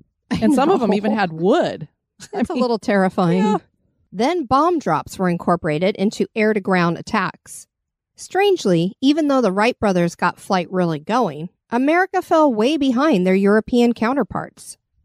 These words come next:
Speaker 2: After World War One, three hundred and forty-seven German planes were brought over to Ohio, and some became part of the National Museum of the United States Air Force, which opened in nineteen twenty-three. This museum is celebrating one hundred years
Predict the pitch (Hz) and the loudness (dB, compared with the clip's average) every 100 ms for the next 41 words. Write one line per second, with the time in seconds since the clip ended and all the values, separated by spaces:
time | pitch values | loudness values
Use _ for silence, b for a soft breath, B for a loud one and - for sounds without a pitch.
0 | _ _ 254 415 381 311 277 269 262 233 | _ _ -4 0 2 4 2 2 2 2
1 | 202 202 202 165 170 - 254 302 320 285 | 2 0 0 0 -4 -4 -2 0 0 0
2 | 190 - 214 233 247 226 202 196 185 196 | -2 0 0 0 0 0 2 2 2 2
3 | 196 185 - 196 190 - 180 175 180 185 | 2 0 0 0 0 0 -2 0 2 2
4 | 180 175 160 156 202 196 170 143 143 175 | 0 0 0 -2 -2 0 2 0 -2 -4
5 | 180 247 330 339 311 254 247 233 208 175 | -2 -2 0 -2 -2 -2 2 2 2 2
6 | 170 196 - 285 277 202 175 165 165 180 | 2 2 2 2 4 4 2 2 2 2
7 | 180 170 165 170 - 165 - 220 220 170 | 2 2 0 0 -2 -2 0 0 2 -2
8 | - - - 175 170 175 190 180 170 170 | -2 -6 -4 -2 0 0 0 2 0 -2
9 | - 175 - 165 143 - 185 165 - _ | -2 -4 -2 -4 -4 -2 0 0 -4 _
10 | _ _ _ - 220 247 240 226 247 240 | _ _ _ -4 -2 2 2 2 2 2
11 | - 233 226 220 214 190 180 226 285 302 | 2 2 2 2 2 2 2 2 0 0
12 | 302 269 285 294 | 0 0 0 0